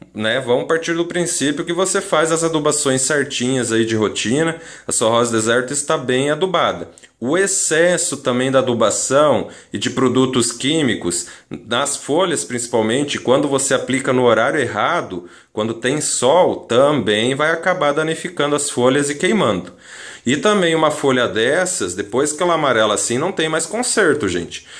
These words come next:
né? O fungo atacou a folha, você passou um produto aí errado, a folha ela vai cair e depois ela vai acabar soltando novas brotações.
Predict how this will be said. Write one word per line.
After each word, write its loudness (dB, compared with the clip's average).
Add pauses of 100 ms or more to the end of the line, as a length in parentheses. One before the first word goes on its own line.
(120)
né? 0
O 2
fungo -4
atacou -2
a 0
folha, 2
você -2
passou 2
um -2
produto 2
aí 2
errado, 0 (220)
a -4
folha 0
ela 4
vai 0
cair 0
e -2
depois 0
ela 4
vai 4
acabar 0
soltando 0
novas 2
brotações. 0